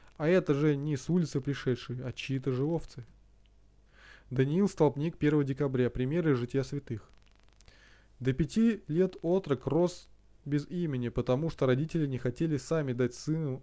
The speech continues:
имя, но желали, чтобы тот, кто родился по дару от Бога, от Бога же получил себе имя. Поэтому они привели его в один монастырь, принеся сюда и дары Богу, и просили игумена наречь имя их сыну.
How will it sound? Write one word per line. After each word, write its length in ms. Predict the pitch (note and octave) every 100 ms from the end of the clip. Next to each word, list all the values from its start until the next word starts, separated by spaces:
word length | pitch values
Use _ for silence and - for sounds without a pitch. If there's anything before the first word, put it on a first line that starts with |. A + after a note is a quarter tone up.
| -
имя, 400 | C3+ C3+ E3+ F3 - - - -
но 100 | B2+
желали, 380 | B2 B2 E3 F#3
чтобы 320 | - C#3 B2
тот, 300 | - F3 -
кто 160 | -
родился 420 | C3 A#2+ D3+ C#3+ -
по 160 | B2+
дару 260 | B2 C3 B2
от 120 | A#2
Бога, 460 | B2+ D#3 F3+ E3 D3+ - - -
от 160 | B2
Бога 260 | C3 F#3 F3
же 120 | E3
получил 400 | - C3+ C3 D3+
себе 360 | C3+ C3 C3 C3+
имя. 320 | A2+ A#2 G#2+ - _ _ - - - -
Поэтому 460 | D#3 G3 F#3 D3+
они 160 | C#3+ C#3+
привели 400 | C3+ C3+ D#3 E3
его 220 | C3+ B2+
в 80 | B2
один 240 | B2+ B2
монастырь, 500 | A#2+ A#2 - F3+ F3+ - - - -
принеся 440 | C3 C3 B2+ F3+
сюда 320 | F3 - D3+ C#3+
и 60 |
дары 280 | B2+ B2 D3
Богу, 460 | A#2 B2 D#3+ C3+ B2
и 60 | -
просили 520 | - B2+ - G3+ F3
игумена 400 | C#3 C#3+ F#3+ E3
наречь 420 | B2+ A#2 C#3+ D#3 - -
имя 320 | E3+ D3+ C#3+ -
их 140 | C#3
сыну. 440 | - - D3+ A2